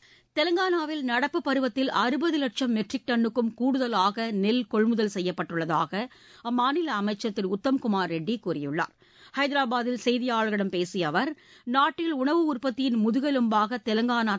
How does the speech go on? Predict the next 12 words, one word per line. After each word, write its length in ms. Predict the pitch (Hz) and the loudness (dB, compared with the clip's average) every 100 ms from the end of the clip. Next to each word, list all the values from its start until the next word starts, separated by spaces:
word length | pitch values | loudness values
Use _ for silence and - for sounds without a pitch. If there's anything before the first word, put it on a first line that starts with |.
| - | 0
திகழ்கிறது 520 | 208 240 247 185 180 | 0 0 0 -4 -4
என 140 | 160 | -6
குறிப்பிட்டார். 540 | 214 156 - 147 180 - _ _ - - | -4 -6 -6 -6 -6 -6 _ _ -20 -10
நாடு 320 | 226 247 254 | -2 0 0
முழுவதும் 400 | 233 233 226 220 | -2 0 0 0
நடைபெறும் 540 | 202 190 202 208 240 330 | 0 2 0 0 0 2
நெல் 280 | 220 233 285 | 2 2 0
கொள்முதலில் 640 | - 226 240 220 175 214 269 | 0 2 2 0 0 0 0
அறுபது 480 | - 240 285 339 339 - | 0 0 0 0 -2 -2
சதவீதத்தை 580 | 208 247 240 226 226 226 202 | -2 0 0 -2 -2 -4 -2
தெலங்கானா 520 | 214 240 262 247 226 214 | -2 0 0 0 -2 -2
கொண்டுள்ளதாகவும் 840 | 196 214 233 180 160 143 156 202 | 0 2 2 0 -2 -2 0 -2